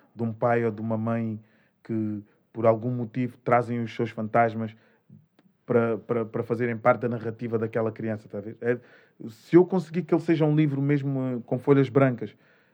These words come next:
e a escrever o que ele veio para escrever, pô, mano, vou-me, vou-me sentir bem realizado. E as-, eh,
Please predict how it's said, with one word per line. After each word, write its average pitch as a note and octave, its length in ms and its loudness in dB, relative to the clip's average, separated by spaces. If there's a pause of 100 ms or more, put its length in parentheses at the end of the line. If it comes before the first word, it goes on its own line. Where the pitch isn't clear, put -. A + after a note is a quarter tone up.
(100)
e G#2+ 140 0
a C3+ 40 8
escrever C3 480 4
o A#2+ 60 0
que B2 140 0
ele B2+ 220 2
veio A#2+ 360 -2
para A2+ 220 -2
escrever, A2+ 640 -4 (160)
pô, F#2+ 320 -8 (340)
mano, G#2 200 -10 (1160)
vou-me, A2+ 260 -2
vou-me A#2 240 -2
sentir A2+ 280 -4
bem A#2 140 8
realizado. A#2 480 0
E F#3+ 240 -2
as-, A#3+ 160 -6
eh, - 160 -6